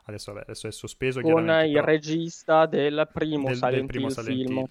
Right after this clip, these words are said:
Speaker 1: quindi che stesso lui ha confermato di star lavorando a, a un, um, a, a un film nuovo su, su Silent Hill, quindi l'intenzione di riportare in auge il,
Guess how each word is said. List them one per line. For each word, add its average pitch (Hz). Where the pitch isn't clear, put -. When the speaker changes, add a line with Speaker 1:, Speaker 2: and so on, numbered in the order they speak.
Speaker 1:
quindi 110
che 120
stesso -
lui 120
ha 110
confermato 113
di 113
star 113
lavorando 113
a, 104
a 110
un, 104
um, 104
a, 113
a 113
un 110
film 117
nuovo 113
su, 110
su 113
Silent 127
Hill, 110
quindi 107
l'intenzione 117
di 113
riportare 117
in 117
auge 117
il, 110